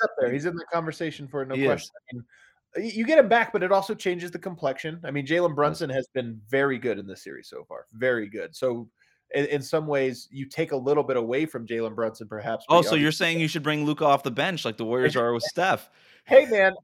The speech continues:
Speaker 1: Well, first of all, can I say something about Steph? He had a great quote about this today, and I honestly, it probably will serve them because when Steph does return to the star-, starting lineup, one of Jordan Poole or Andrew Wiggins is gonna have to go there. And
Speaker 2: Yeah.
Speaker 1: Steph being willing and openly talking about it, like,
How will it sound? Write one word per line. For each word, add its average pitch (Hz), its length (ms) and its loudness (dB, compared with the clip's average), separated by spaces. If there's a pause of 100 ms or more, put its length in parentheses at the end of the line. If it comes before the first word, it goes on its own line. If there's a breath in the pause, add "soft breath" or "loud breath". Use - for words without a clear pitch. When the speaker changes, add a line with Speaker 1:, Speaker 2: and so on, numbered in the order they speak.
(120)
Speaker 1:
Well, 240 120 10
first 370 260 0
of 381 40 0
all, 302 80 4
can 285 100 0
I 359 80 2
say 294 200 -6
something 285 280 -2
about 226 220 -2
Steph? 220 220 -4
He 285 100 -4
had 381 80 -6
a 339 60 -6
great 175 340 -6
quote 170 260 -4
about 147 240 -4
this 135 140 -18
today, 143 600 -4
and 147 120 0
I 151 180 -2
honestly, 180 340 -2
it 170 160 -6
probably 180 320 -4
will 156 220 -4
serve 202 320 -8
them 127 160 -10
because 131 340 -8
when 147 120 -10
Steph 262 340 -8
does 175 200 0
return 151 240 -12
to 135 80 -14
the 120 60 -18
star-, - 280 -12
starting 127 300 -4
lineup, 113 240 -10 (340)
one 208 280 0
of 233 140 -2
Jordan 170 360 -6
Poole 151 180 -2
or 131 60 2
Andrew 127 240 -6
Wiggins 113 300 -10
is 110 100 -20
gonna 110 140 -10
have 107 120 -14
to - 80 -20
go 101 160 -12
there. 95 220 -8 (320 soft breath)
And 170 140 4
Speaker 2:
Yeah. - 40 -8
Speaker 1:
Steph - 180 -2 (160)
being 214 260 -10
willing 156 360 -2
and 135 60 -4
openly 135 320 -6
talking 139 400 -8
about 113 280 -2
it, 113 140 -4
like, 117 240 -4